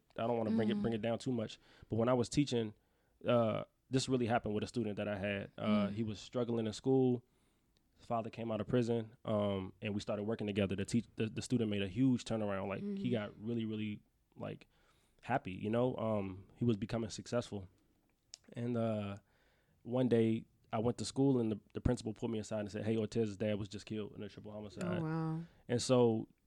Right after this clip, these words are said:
Speaker 1: to this day, it's, it's been probably one of the most heartbreaking things,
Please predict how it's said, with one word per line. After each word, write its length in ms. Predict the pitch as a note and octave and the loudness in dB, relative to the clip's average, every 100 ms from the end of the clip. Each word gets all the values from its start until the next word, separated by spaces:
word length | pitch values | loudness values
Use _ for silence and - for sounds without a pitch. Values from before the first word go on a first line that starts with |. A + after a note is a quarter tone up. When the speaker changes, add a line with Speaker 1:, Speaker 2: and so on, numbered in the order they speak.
| _ _ - | _ _ -2
Speaker 1:
to 140 | D3 | 2
this 180 | C#3+ C3 | 4 4
day, 300 | G2+ B2+ B2 | 2 2 2
it's, 180 | A2+ G#2+ - | 0 -4 -6
it's 160 | A#2+ | -8
been 200 | G2+ B2 | -2 -2
probably 260 | A#2+ A#2+ A#2+ | 2 2 2
one 120 | A2+ | 2
of 60 | A2 | 0
the 60 | |
most 200 | G#2+ G2+ | 0 -2
heartbreaking 500 | - A2+ G#2 G#2+ G#2 | 0 0 2 -2 -2
things, 720 | F#2+ A#2 A2 G2+ F#2+ F#2 - | -4 -2 0 -2 -4 -10 -18